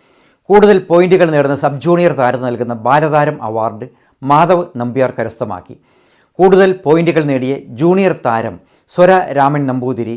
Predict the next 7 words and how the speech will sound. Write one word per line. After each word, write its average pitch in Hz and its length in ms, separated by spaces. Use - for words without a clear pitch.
യുവപ്രതിഭ 147 540
അവാർഡും 117 500
സീനിയർ 190 460
താരം 123 400
ശിവാനി 175 420
നമ്പ്യാർ 123 420
യുവതാരം 135 520